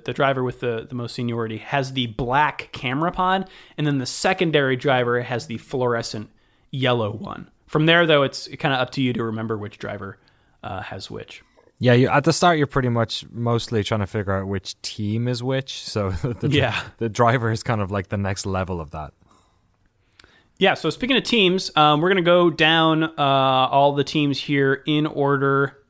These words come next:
Speaker 1: that they finished last year. And, yeah, we'll, we'll try to, to point out the color of the car, um, and we'll also link, I'm gonna make a note here,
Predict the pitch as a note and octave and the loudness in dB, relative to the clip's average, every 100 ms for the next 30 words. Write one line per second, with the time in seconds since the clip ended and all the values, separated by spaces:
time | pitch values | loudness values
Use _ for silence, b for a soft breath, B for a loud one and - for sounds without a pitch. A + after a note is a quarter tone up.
0 | _ - D3+ B2 - D#3 D3+ - B2+ C3+ | _ -10 -6 -6 -2 -2 -2 -2 -2 0
1 | F#3+ - B3 D#4+ B B B B - C#3+ | -2 -4 -6 -6 B B B B -4 -2
2 | C#3 C#3 C#3 - - G2+ F#3 D3+ C#3+ D#3 | 0 -2 -4 -10 -20 -16 -2 0 2 0
3 | D#3+ D3 F3 F3 D3 C#3 D#3 - E3+ D3+ | -2 2 2 4 0 -2 -8 -2 2 2
4 | - - - D#3 C#3+ B2+ A2+ A#2 B2 A2 | 0 -6 -2 0 2 0 -4 -4 0 2
5 | A2 A2+ - A#2+ A#2 A2+ A2 G#2+ C3 B2+ | 0 -2 -6 -6 -4 -4 -4 -6 -6 -2
6 | C3 C3 C#3 C#3+ B2 B2 A#2 - A#2 A2 | 0 2 2 -2 -2 -4 -6 -10 -10 -10
7 | A2 A2+ A2 - A2 | -8 -10 -10 -8 -8